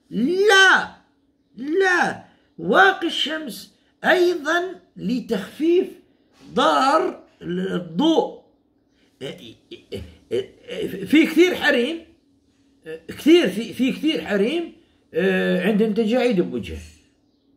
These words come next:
ما بيطلعن على الشمس، ما بيطلعن على الشمس. بالكويت، بالكويت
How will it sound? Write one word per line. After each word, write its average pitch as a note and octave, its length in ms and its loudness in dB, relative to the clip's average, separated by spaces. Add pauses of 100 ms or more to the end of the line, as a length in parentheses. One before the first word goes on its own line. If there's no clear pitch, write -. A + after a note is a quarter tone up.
(880)
ما F#3 220 4
بيطلعن A#3+ 380 4
على F3 100 0
الشمس، - 500 -6 (580)
ما G3 120 -2
بيطلعن A3+ 400 0
على F3+ 160 -4
الشمس. G#3 280 -8 (1300)
بالكويت، B3 600 4 (280)
بالكويت A#3+ 840 4